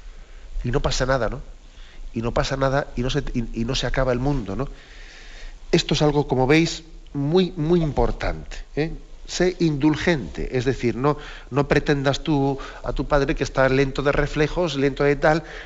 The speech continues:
pues pedirle explicaciones de todo. Anda, eh, quítale un poco hierro a las cosas, ¿eh? O sea, no, no abochornes, no abochornes, no estés ahí pidiendo explicaciones.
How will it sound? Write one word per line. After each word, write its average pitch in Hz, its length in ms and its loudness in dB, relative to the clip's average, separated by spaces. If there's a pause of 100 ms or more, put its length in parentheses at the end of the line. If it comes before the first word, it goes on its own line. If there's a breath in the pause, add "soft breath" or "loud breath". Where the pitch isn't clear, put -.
pues 107 140 -4
pedirle 139 360 2
explicaciones 135 760 0
de 131 80 2
todo. 120 320 0
Anda, 143 420 0
eh, 90 200 -4
quítale 123 360 0
un 127 80 -2
poco 120 260 -2
hierro 127 280 2
a - 20 2
las 110 180 0
cosas, - 580 -4 (720 soft breath)
¿eh? 135 140 -10 (420 soft breath)
O - 40 -14
sea, - 180 -8
no, 113 140 -2
no 131 180 2
abochornes, 135 920 2 (560 soft breath)
no 123 100 -2
abochornes, 120 440 0
no 127 140 -6
estés 131 240 -2
ahí 139 100 2
pidiendo 139 320 2
explicaciones. 139 720 0